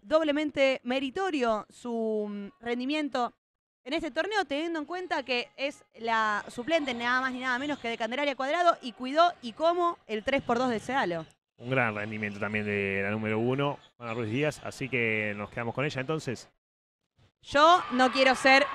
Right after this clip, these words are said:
Speaker 1: la persona que decida, pero para mí la número uno fue
Speaker 2: Vamos,
Speaker 1: claramente
Speaker 2: vamos a ir
Speaker 1: la
Speaker 2: con la
Speaker 1: figura.
Speaker 2: uno, que a tono con lo que estamos hablando acaba de dar una nueva atajada determinante para
Speaker 1: Reivindica,
Speaker 2: justamente
Speaker 1: dijo, "Tengo que ser yo la figura", y
Speaker 2: Sí.
Speaker 1: ataja otra pelota más, la número uno de Sedalo.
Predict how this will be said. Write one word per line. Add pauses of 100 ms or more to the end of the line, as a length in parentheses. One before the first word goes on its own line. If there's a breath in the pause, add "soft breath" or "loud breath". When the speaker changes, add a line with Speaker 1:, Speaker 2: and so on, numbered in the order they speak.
(160)
Speaker 1:
la
persona
que
decida,
pero
para
mí
la
número
uno
fue
Speaker 2:
Vamos,
Speaker 1:
claramente
Speaker 2:
vamos
a
ir
Speaker 1:
la
Speaker 2:
con
la
Speaker 1:
figura.
Speaker 2:
uno,
que
a
tono
con
lo
que
estamos
hablando
acaba
de
dar
una
nueva
atajada (1300)
determinante
para
Speaker 1:
Reivindica,
Speaker 2:
justamente
Speaker 1:
dijo,
"Tengo
que
ser
yo
la
figura",
y
Speaker 2:
Sí.
Speaker 1:
ataja
otra
pelota
más,
la
número
uno
de
Sedalo.